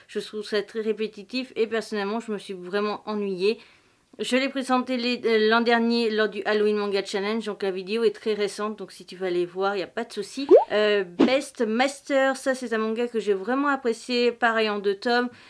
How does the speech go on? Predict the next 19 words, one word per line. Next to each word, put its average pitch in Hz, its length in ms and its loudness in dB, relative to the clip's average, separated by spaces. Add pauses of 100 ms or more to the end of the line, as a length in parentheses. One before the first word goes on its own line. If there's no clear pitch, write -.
(200)
Série 226 320 -4
plutôt 220 300 2
intéressante, 247 840 2
avec, 214 360 -2
euh, 214 80 0
quelques 233 360 -2
petites - 360 -12
phrases, 240 440 0
int-, 220 140 -2 (120)
euh, 185 540 2
quelques 208 260 -2
petites - 300 -12
morales, 226 400 0
pardon, 220 500 0
donc 202 220 -8
j'ai 202 120 -6
vraiment 202 300 -4
apprécié 202 440 -6
l'idée. 185 340 -4